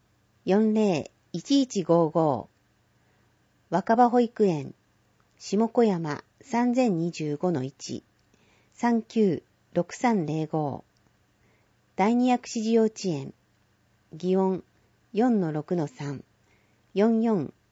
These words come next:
九九八八。愛染幼稚園。小金井四の十二の八。四四七七八三。表、終わり。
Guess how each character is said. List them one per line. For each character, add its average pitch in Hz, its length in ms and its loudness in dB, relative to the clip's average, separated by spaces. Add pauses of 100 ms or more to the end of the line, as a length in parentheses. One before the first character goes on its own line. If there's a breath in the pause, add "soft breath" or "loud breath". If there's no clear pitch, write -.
(160)
九 247 240 0
九 247 260 0
八 170 300 -8
八。 - 400 -10 (1400)
愛 220 200 0
染 247 220 0
幼 233 120 0
稚 226 240 -6
園。 139 280 -4 (680)
小 180 140 -6
金 226 240 2
井 165 220 -4 (300)
四 240 260 2
の 190 140 0
十 180 240 0
二 190 140 0
の 160 120 -4
八。 - 460 -12 (720)
四 226 300 2
四 208 300 0 (160)
七 185 280 -2
七 233 280 0
八 170 260 -10
三。 160 380 -6 (1160)
表、 190 380 4 (400)
終 151 100 -8
わ 160 160 -4
り。 156 200 -8